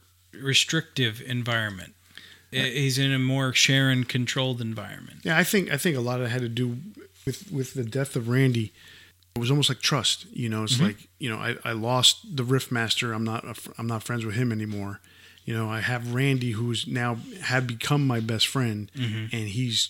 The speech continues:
Speaker 2: gone. You know, I had this, you know, issues with Bernie and, and Brad, self-inflicted, and then here comes Jake doing anything and everything he can to, to, to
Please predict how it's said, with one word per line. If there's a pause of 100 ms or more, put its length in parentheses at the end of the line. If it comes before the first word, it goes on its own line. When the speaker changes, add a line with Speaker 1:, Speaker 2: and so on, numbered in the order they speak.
Speaker 2:
gone. (420)
You
know,
I
had
this, (220)
you
know, (120)
issues
with
Bernie
and,
and
Brad, (680)
self-inflicted, (360)
and
then (280)
here
comes
Jake (280)
doing
anything
and
everything
he
can
to,
to,
to